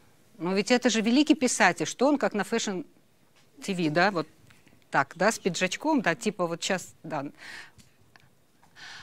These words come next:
Вот. Это очень грубо, конечно, сказано, но что-то в этом есть.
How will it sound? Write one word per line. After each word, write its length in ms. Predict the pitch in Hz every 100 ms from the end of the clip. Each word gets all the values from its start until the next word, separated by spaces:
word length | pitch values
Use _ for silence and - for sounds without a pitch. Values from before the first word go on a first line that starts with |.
| -
Вот. 280 | - 185 175
Это 180 | - 285
очень 220 | 311 311
грубо, 300 | 262 220 180
конечно, 500 | 185 277 320 359 392
сказано, 560 | 370 - 320 285 269 262
но 200 | - 240
что-то 240 | - 349 240
в 40 |
этом 200 | 277 269
есть. 500 | 180 180 147 - -